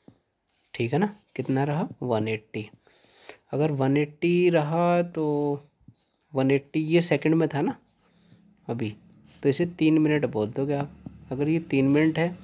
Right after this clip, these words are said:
तो यहाँ पर कितना था, छत्तीस बटे तीन प्लस एक। करना वही था जो आपको पहले करना था। तो कितना हुआ, ये हुआ था बारह एक तेरह। तो तेरह मिनट के गैप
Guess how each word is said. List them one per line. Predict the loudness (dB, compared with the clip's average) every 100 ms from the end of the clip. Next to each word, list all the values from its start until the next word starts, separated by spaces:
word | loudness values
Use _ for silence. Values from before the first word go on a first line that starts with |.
| -20 -20 -20 -20 -20 -20 -16 -2
तो | 2
यहाँ | 4 2
पर | 0 -2
कितना | 0 0
था, | -2
छत्तीस | -6 -6 -10 -10 -6 -4 0
बटे | 0 0 -6
तीन | -4 -4 -4
प्लस | -4 -6 -6 -8
एक। | -12 -14 -18 -18 -16 -4
करना | 2 4
वही | 4 4 2
था | 0 -2
जो | 0 -2
आपको | -2 -4 -8
पहले | -4 -4 -4
करना | -6 -6 -4
था। | -4 -4
तो | -4
कितना | -6 -4 -2
हुआ, | 0 -2
ये | 0 0 0
हुआ | -2 -4
था | -6 -10 -18 -20 -20 -20 -6
बारह | 0 2 2 0
एक | -2 -6
तेरह। | -4 -4 -4 -8 -16 _ _ _ _ _ -20 _ -6
तो | -6
तेरह | -6 0 2 4 4
मिनट | 4 2 0
के | -4 -4
गैप | 0 -2 -2